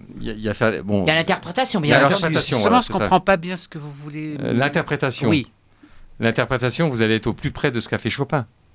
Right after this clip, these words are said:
Speaker 2: On va essayer de s'en inspirer, bien sûr. Par
Speaker 1: Ouais.
Speaker 2: exemple, euh, quand je joue une œuvre de Franz Liszt,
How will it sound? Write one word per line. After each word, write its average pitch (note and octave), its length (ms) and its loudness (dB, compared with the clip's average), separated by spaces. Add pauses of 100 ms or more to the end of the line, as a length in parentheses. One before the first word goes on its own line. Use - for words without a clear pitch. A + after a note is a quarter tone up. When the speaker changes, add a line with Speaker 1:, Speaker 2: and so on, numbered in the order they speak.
(460)
Speaker 2:
On D#3 60 2
va G#3+ 160 4
essayer A3+ 320 0
de G#3 180 2
s'en F#3 240 2
inspirer, B3 380 2
bien F3 160 2
sûr. B3 180 0
Par F3+ 160 4
Speaker 1:
Ouais. F3+ 60 2
Speaker 2:
exemple, F3 360 0
euh, D#3+ 640 6
quand F#3+ 200 0
je D#3 100 0
joue G3+ 220 4
une F3+ 100 4
œuvre D#3+ 280 0
de D3 120 2
Franz D3 360 -2
Liszt, C4+ 320 2